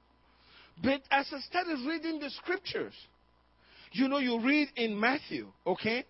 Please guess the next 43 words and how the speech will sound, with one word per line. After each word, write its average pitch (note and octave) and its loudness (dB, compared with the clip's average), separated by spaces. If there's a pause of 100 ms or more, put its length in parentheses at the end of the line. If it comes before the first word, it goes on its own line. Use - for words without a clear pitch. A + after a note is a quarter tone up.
(720)
And A3 4
then C#4 6
you B3+ 2
get A3+ 0
to A#3+ 2
Matthew C4 2
chapter A3+ 0 (100)
five. B3+ 2 (600)
After F3+ 2
it E3+ 2
goes F#3 -2
through F#3 2
the D#3+ -2
birth E3+ 2
of F3 -4
Jesus E3 -2
and E3 0
all G3 4
of E3+ 0
that. F#3+ 2 (280)
And G3+ 0
you A3+ 0
read B3 2
in G#3+ -2
Matthew A#3+ 2
chapter G#3+ -2
five, A#3+ 2 (340)
and F#3 -6
you F#3 2
get A3 2
to G#3+ 2
the F#3+ -2
word. F#3+ 0 (180)
And F3 -2
Jesus G#3 -2
went G#3 -2
up G3+ 2
to G#3 2
the G#3+ 4
mountain, G#3+ 0 (280)
and F#3 6
the E3+ 6
disciples F3+ 4